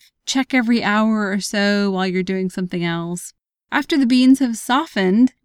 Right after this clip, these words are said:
then you can drain off a little bit of the water and add the brown sugar, add some mustard, add some ketchup,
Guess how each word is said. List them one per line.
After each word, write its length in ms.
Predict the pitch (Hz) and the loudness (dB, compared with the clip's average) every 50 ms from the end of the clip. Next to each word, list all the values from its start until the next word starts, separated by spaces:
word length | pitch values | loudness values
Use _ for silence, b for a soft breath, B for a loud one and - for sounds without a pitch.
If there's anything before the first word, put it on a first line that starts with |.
| _ _ | _ _
then 380 | 190 185 277 320 359 320 247 220 | -4 -2 0 2 4 4 6 4
you 100 | 220 208 | 4 2
can 220 | - 240 233 208 | 2 2 2 2
drain 440 | - - 220 254 285 339 359 370 359 | 0 -2 -2 0 2 4 4 4 4
off 360 | 349 339 330 330 330 - - | 4 4 2 0 0 -2 -4
a 40 | 269 | -8
little 420 | 254 262 269 277 330 339 339 339 | -4 -4 -2 -2 0 0 -2 0
bit 140 | 302 320 320 | 0 0 -2
of 100 | 311 277 | -2 -2
the 120 | 285 285 | -2 0
water 500 | 262 262 254 254 254 247 254 247 247 262 - _ | 2 2 2 2 2 2 2 0 0 -2 -2 _
and 160 | 202 208 202 | 0 0 2
add 240 | 202 190 185 185 180 | 2 2 0 -2 -2
the 60 | 180 | -4
brown 300 | 175 185 175 175 175 180 | -6 -4 -4 -4 -4 -4
sugar, 640 | 175 - - 233 220 208 208 214 214 214 214 214 214 b b b b b b | -6 -6 -6 -6 -6 -4 -2 -2 0 0 -2 -2 -4 b b b b b b
add 300 | - 185 185 185 185 190 | -6 -4 -2 -2 -2 -2
some 200 | - - - - | -4 -6 -6 -4
mustard, 600 | 175 226 240 - - - - 226 226 226 220 220 214 | -4 -4 -4 -6 -8 -8 -6 -4 -2 -2 -2 -2 -4
add 180 | 147 147 - - | -6 -8 -8 -10
some 140 | - - - | -14 -16 -14
ketchup, 580 | - - 220 214 - - 226 214 214 214 202 | -8 -8 -8 -8 -6 -4 -2 -2 -2 -2 -4